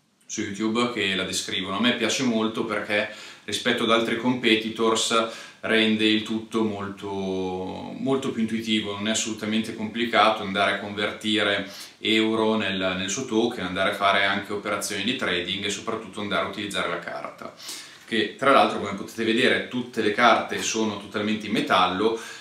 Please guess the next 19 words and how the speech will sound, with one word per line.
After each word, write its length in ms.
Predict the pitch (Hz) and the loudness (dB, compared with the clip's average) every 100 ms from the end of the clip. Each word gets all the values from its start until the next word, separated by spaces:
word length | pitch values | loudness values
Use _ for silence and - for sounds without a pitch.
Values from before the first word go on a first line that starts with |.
| - - | -16 -10
E, 420 | 107 143 110 - | 0 2 2 2
eh, 520 | 107 98 98 95 95 | 0 2 2 2 0
una 180 | 95 107 | 0 -2
cosa 200 | 117 123 | 0 0
abbastanza 420 | 110 110 110 - | 2 0 -2 -2
simpatica 800 | - 139 120 110 - 113 113 110 | 0 2 6 4 4 2 4 4
è 180 | 110 104 | 2 0
che 280 | 107 104 101 | 2 2 2
comunque 420 | 117 123 117 107 | 2 2 4 0
quando 380 | 113 117 117 110 | 4 2 4 4
vado 260 | 110 110 110 | 4 4 2
a 40 | |
pagare 360 | 110 117 113 107 | 2 6 6 4
con 100 | 104 | -2
questa 260 | 113 143 | -2 -2
carta 380 | 113 98 - - | 2 2 2 -6
tutti 220 | 120 120 | -12 -2
mi 120 | 110 | 0
chiedono 640 | 104 110 101 107 107 107 - | 0 2 2 2 -4 -6 -12